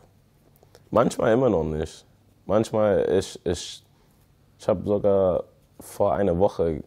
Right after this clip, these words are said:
gesagt, so, „Boah, ich war in Amerika, ich war jung, ich hab nie gedacht, dass ich Profifußballer werden können oder wird.“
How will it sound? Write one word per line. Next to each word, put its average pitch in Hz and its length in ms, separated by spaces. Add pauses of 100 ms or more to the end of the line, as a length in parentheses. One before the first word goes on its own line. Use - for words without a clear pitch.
gesagt, 80 380
so, - 220 (140)
„Boah, - 420 (1500)
ich - 200
war 101 140
in - 80
Amerika, 101 800
ich - 160
war 92 80
jung, 101 460
ich - 120
hab - 220
nie 123 180
gedacht, 101 440
dass 92 160
ich - 260 (1000)
Profifußballer 87 880
werden 87 400 (1000)
können 98 380
oder 85 460 (220)
wird.“ 90 440